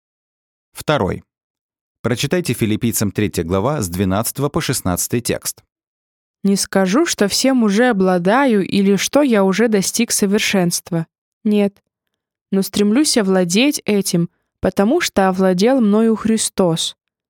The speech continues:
Speaker 2: Я не считаю, братья мои, что уже полностью достиг этого. Но одно я во всяком случае делаю.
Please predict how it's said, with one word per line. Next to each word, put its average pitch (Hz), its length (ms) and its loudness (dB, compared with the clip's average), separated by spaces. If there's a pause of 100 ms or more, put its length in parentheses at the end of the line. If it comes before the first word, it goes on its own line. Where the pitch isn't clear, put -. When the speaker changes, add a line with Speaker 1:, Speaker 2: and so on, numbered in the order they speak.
(260)
Speaker 2:
Я 302 180 2
не 254 140 2
считаю, 233 580 0
братья 208 460 0
мои, 208 240 0
что - 240 -2
уже 208 280 0
полностью 190 680 0
достиг 185 580 -2
этого. 165 560 -2 (500)
Но 196 220 2
одно 220 320 2
я 285 160 4
во 202 160 2
всяком 240 380 0
случае 196 440 0
делаю. 202 540 2